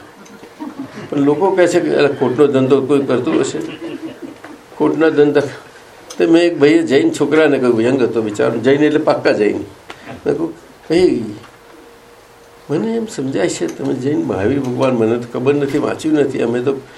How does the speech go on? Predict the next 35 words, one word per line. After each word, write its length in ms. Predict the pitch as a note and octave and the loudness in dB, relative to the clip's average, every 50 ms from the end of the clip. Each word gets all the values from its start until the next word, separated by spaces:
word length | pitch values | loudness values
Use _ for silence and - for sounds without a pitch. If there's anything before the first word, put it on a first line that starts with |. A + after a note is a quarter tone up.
| - - - | -20 -10 -4
કૃષ્ણના 440 | - C3+ C3+ C3 C#3+ C#3 C3+ C3+ C3 | -2 -2 0 2 4 4 4 4 2
ભક્ત 320 | B2+ B2+ B2+ B2 B2 - C#3+ | 2 2 -2 -2 -2 -2 -2
વૈષ્ણવ 600 | C#3 B2+ B2 B2+ C3+ C3 - D3 C#3+ B2+ A#2+ B2+ | -2 0 0 0 0 0 2 2 2 2 2 0
કહેવાઈએ. 520 | C#3 C3 C3 C#3+ C#3+ C#3 C3+ C3+ C3 - - - - - - - - - - - - - - - | 0 2 2 2 2 0 -2 -4 -6 -6 -8 -12 -16 -20 -20 -20 -20 -20 -20 -20 -20 -14 -10 -8
તો 140 | G3 G3 | -6 -4
મને 340 | F#3+ E3+ C3 A#2+ A#2+ F3 G#3+ | -2 0 2 2 2 4 4
એમ 120 | A#3 A#3 A#3+ | 2 2 0
સમજાય 400 | A#3+ - G#3 G3+ G3 G#3 G#3 G#3 | -4 -4 -4 -2 0 0 0 0
છે 160 | - - G3+ | -2 -6 -8
કે 120 | - - | -6 -4
મહાવીર 340 | E3+ C3 A2 A2 A#2+ D#3 E3 | -4 -2 0 0 0 0 0
ભગવાન 360 | D#3+ E3 D#3+ D#3+ E3 E3 D#3 | 0 0 0 0 0 0 0
કહે 120 | D#3 D3+ C#3 | 0 -2 -2
છે, 300 | D3+ C#3 G#2 - - - | -2 -2 -4 -4 -2 0
"સાડા 220 | B2 A2+ A2+ C3 | 0 2 2 2
બાર 220 | C3 C3 C3 C3 | 2 2 0 0
વર્ષ 240 | B2+ B2 A#2+ B2+ - - - - | 0 0 -2 -2 -2 -4 -2 -2
તપ 160 | B2 B2 A#2+ - | -4 -4 -4 -4
કર્યું." 360 | - B2+ B2 B2+ B2 A#2 A#2 A#2 - - - - - - - - - - - - | -2 -2 0 0 0 -2 -4 -6 -10 -16 -20 -20 -20 -20 -20 -20 -20 -14 -8 -6
તો 100 | G3+ F#3 - - - - | -4 -4 -4 -4 -6 -6
મને 380 | - - B2 A2+ A#2+ C3+ D#3+ G3 | -4 0 2 2 4 4 4 4
એવું 420 | G#3 A3 B3 C4 C#4+ - - - - - - - - - - - - - - - - - - D#3+ | 4 4 2 0 -4 -4 -6 -8 -10 -12 -14 -14 -12 -10 -8 -8 -10 -10 -12 -14 -12 -6 -2 -2
અંદર 280 | D3 D3 C#3 C3 A#2+ A#2 | 0 0 0 0 2 2
આવે 140 | A2+ A#2 | 2 2
છે 180 | A2+ - - A#2+ | 0 -2 -4 -4
કે 180 | B2 C#3+ D#3 C#3+ | -2 0 0 2
આમ 160 | B2 A#2 A#2+ | 2 0 0
તો 80 | - | -2
બિઝનેસ 420 | - - C#3 - F#3 B3 C#4 C4+ - | 0 0 0 2 2 0 0 0 0
કર્યો 260 | - C#3+ B2 A#2 A2+ | 2 2 4 4 2
હતો 120 | A2 G#2+ | 2 0
એમને 280 | G#2 G2+ G2+ G2+ G2+ - | 0 0 -2 -4 -6 -8
સાડા 300 | - - A2 A2 A2 A2 | -6 -2 0 0 0 0
બાર 240 | G#2+ F#2+ F#2+ G2 G2 | 0 -2 -4 -4 -4
વર્ષ. 160 | G2+ - - | -6 -8 -8